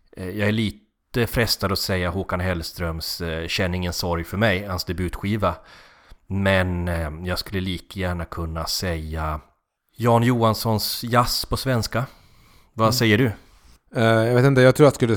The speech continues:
Speaker 2: jag tror jag skulle svara någon av Thåström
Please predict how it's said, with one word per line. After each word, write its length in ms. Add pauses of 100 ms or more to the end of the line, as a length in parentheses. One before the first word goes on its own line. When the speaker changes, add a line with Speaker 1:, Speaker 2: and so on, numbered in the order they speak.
Speaker 2:
jag 100
tror 120
jag 60
skulle 160
svara 580 (920)
någon 520
av 180
Thåström 520